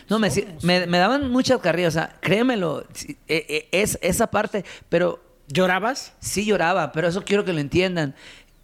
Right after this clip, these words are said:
Speaker 1: La cultura que tenemos aquí en este,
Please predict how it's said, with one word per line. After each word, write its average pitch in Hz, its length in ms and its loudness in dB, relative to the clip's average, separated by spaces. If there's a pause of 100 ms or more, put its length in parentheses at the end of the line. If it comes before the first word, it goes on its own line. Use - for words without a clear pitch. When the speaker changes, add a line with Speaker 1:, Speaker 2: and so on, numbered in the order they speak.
(220)
Speaker 1:
La 151 240 0
cultura 151 560 0
que 147 140 -6
tenemos 160 520 -2
aquí 175 500 -2
en 143 180 -2
este, - 280 -4